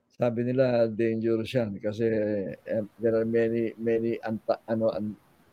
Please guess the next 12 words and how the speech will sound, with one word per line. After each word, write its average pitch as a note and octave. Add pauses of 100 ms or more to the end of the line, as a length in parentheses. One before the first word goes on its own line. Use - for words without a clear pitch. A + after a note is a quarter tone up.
(400)
uh, A#2+
what A#2
do A2+
you A2+
call G#2+
it, G2+
uh, F#2+ (1080)
many C3
questions A#2+
na G#2+
merong G#2+
hanging, A2